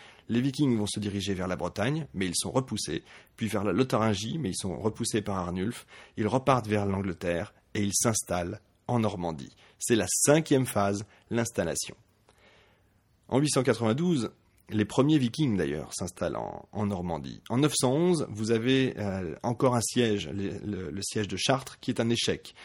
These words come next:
Le roi des Francs, Charles le Simple, qui veut dire honnête, un franc, pas du tout, euh, l'abruti, propose un accord au chef viking Rollon,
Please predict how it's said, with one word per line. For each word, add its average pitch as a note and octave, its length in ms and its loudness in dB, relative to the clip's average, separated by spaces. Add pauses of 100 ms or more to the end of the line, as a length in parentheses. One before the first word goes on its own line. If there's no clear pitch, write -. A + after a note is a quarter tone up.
(140)
Le A2+ 120 4
roi A2 160 6
des G#2+ 100 2
Francs, D#3 260 -2
Charles G2 240 4
le F2 120 2
Simple, - 440 -2
qui - 120 -12
veut G#2 100 0
dire G#2+ 220 -2
honnête, D#3 360 0
un - 60 -10
franc, C3+ 300 -4
pas G#2+ 160 -4
du G2+ 100 -4
tout, G#2+ 300 -4
euh, D#2+ 260 -2
l'abruti, F#2+ 480 -4 (440)
propose D3+ 360 4
un A2+ 80 4
accord D3+ 420 0
au A2+ 80 0
chef B2+ 360 0
viking A#2+ 340 -2
Rollon, G#2 420 2